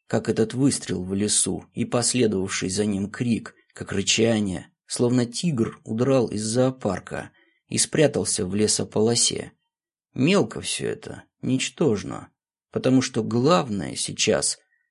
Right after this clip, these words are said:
«Найти моего друга», — сказал себе Питер, «добраться до развилки и сесть рядом с моим другом. Лучше всего добираться туда ползком».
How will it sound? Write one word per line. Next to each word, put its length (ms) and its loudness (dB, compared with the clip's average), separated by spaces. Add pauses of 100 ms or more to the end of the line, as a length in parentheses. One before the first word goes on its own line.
(120)
«Найти 600 -2
моего 360 2
друга», — 500 2
сказал 440 -2
себе 320 0
Питер, 480 -4 (300)
«добраться 640 4
до 120 0
развилки 680 0
и 360 -2
сесть 440 -4
рядом 420 0
с 140 -6
моим 260 2
другом. 560 2 (340)
Лучше 520 0
всего 680 2
добираться 680 -2
туда 480 0 (240)
ползком». 800 -2